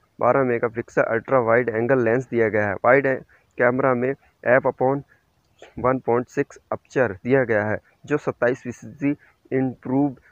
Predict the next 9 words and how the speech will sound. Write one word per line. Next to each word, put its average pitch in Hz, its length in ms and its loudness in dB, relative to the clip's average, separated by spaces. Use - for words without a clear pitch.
लो 123 340 2
लाइट 110 300 2
फोटोग्राफी 120 720 -2
जनरेट 127 360 2
करेगा, 107 320 2
जबकि 120 380 -2
बावन 120 440 0
एमएम 123 300 2
फो-, 117 360 -6